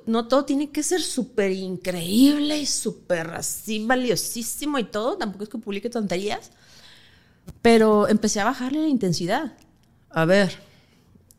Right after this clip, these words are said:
¿sabes? Se me hizo viral una receta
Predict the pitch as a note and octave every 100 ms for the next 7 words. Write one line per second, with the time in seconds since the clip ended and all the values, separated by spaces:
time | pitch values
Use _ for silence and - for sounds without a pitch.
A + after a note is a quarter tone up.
0 | _ - A3+ C4+ - B3 A3 A3 C4+ C4
1 | - F#3+ G3+ G3 A3 B3+ A3+ F#3+ G3 -
2 | -